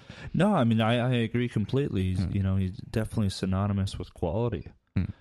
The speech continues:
Speaker 1: And I think, <sighs> same thing with him as most of the newer guys that I put on my label. And let's just use the last two artists that I've
Speaker 2: Yeah.
Speaker 1: added as a reference,
Speaker 2: Yeah.
Speaker 1: was Nastia Regal
Speaker 2: Yeah.
Speaker 1: and
Speaker 2: Yeah.
Speaker 1: this next release is
Speaker 2: That's a ni-
Speaker 1: Gabriela Vergalov.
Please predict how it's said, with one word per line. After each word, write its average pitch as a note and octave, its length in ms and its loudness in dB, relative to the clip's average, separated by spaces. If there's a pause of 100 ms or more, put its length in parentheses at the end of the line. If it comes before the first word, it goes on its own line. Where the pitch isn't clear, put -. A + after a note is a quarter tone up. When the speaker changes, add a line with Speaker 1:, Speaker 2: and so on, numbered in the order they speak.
(220)
Speaker 1:
And G2+ 320 2
I G#2+ 140 0
think, D3 520 -2 (880)
<sighs> A2+ 240 -8
same D#3+ 320 0
thing E3 160 -2
with D#3 160 0
him C#3+ 260 2
as G#2+ 140 0
most A#2 380 0
of A2+ 60 0
the G#2+ 60 2
newer G#2+ 320 2
guys F#2+ 360 0
that G2 140 2
I F#2+ 40 0
put G#2 340 -4 (320)
on G2 160 0
my F#2+ 100 0
label. F#2+ 600 0
And F#2+ 400 0 (480)
let's A2+ 160 0
just - 220 -2
use A#2 220 0
the G#2 80 0
last G2 380 0
two A2+ 240 0
artists A2+ 280 0
that A2 80 2
I've G#2+ 140 2
Speaker 2:
Yeah. G#2 100 4
Speaker 1:
added G#2 200 0
as F#2 140 0
a F#2+ 60 2
reference, G2 580 -2 (100)
Speaker 2:
Yeah. G#2 100 2
Speaker 1:
was F#2 220 -2
Nastia F#2+ 580 0
Regal F#2+ 500 -2
Speaker 2:
Yeah. G2 160 2
Speaker 1:
and F2+ 340 -2 (100)
Speaker 2:
Yeah. D3+ 120 0
Speaker 1:
this G#2+ 180 -4
next G2+ 220 -2
release G2+ 260 0
is G#2 40 2
Speaker 2:
That's E3 140 -2
a A2 60 4
ni- G#2 60 2
Speaker 1:
Gabriela G#2 300 2
Vergalov. F#2+ 600 0